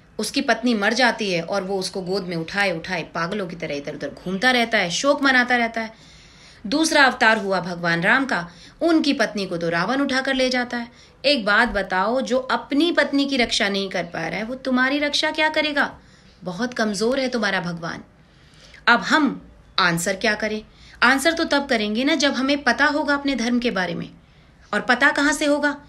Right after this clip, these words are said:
फुर्सत ही नहीं है। पता करिए। भगवान शिव ने ये लीला इसलिए की थी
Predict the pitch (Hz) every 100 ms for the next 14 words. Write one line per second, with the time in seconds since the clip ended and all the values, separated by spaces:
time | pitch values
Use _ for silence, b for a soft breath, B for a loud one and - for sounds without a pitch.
0 | B - 190 170 202 254 277 294 294 294
1 | - - - - - - - - - _
2 | - _ - - - - _ _ _ -
3 | - - 190 - 233 190 180 190 - -
4 | - _ - - - - b b b b
5 | b b b b - - 240 269 311 320
6 | - 320 277 214 262 226 247 214 240 262
7 | 285 285 277 294 320 - 185 175 202 240